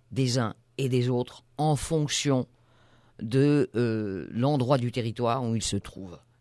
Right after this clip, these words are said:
Voilà. C'est ça. Et à partir de là, eh ben,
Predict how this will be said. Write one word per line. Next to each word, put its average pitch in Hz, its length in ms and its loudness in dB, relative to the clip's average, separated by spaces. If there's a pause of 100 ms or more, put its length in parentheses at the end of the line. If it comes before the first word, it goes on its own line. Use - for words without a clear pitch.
Voilà. 95 360 -8 (560)
C'est 139 140 0
ça. 101 200 0 (920)
Et - 60 -6
à 113 60 -2
partir 135 360 -2
de 101 100 -2
là, 147 300 0 (540)
eh - 80 -14
ben, - 140 -8